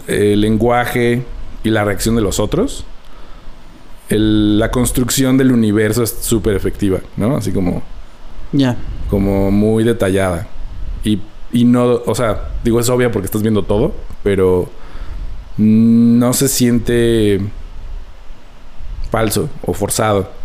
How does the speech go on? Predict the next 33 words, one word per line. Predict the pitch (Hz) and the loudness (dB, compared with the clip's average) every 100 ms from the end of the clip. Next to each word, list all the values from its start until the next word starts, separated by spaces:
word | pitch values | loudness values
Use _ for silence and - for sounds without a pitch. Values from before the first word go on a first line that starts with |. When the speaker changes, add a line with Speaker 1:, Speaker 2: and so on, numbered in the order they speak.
| - | -2
Speaker 1:
¿no? | 98 123 - - - - - | 0 0 -2 -6 -6 -8 -4
Un | - | 0
poco | 165 175 | 2 2
en | 131 | 2
Birdman | 120 117 120 110 | 2 2 2 2
a | |
veces | 104 104 95 | 2 0 -2
se | |
siente | 92 104 95 | -2 0 0
así, | - 98 - - - - - - - | -2 -4 -4 -8 -8 -10 -10 -10 -4
que | - | -4
eso | 98 | 0
te | |
iba | 98 | 0
a | |
decir. | 90 117 | 2 2
O | 101 | 2
sea, | 110 | 2
Birdman | 117 127 120 | 2 2 2
es | 113 | 0
otro | 113 101 | 0 0
pedo, | 107 113 98 | 2 0 2
también | 101 110 107 | 0 2 0
por | - 110 | 0 0
eso | 107 107 | 2 2
no | 104 | 0
importa | 101 107 101 | 0 -2 0
tanto, | 104 101 92 | 0 0 -2
¿no? | - - | -4 -4
Speaker 2:
Sí. | - 143 | -2 2
Speaker 1:
Pero | 107 107 98 92 - - | 2 2 0 -2 -2 0
es | 107 107 - | 0 0 0
como, | 123 117 107 101 | 2 2 4 0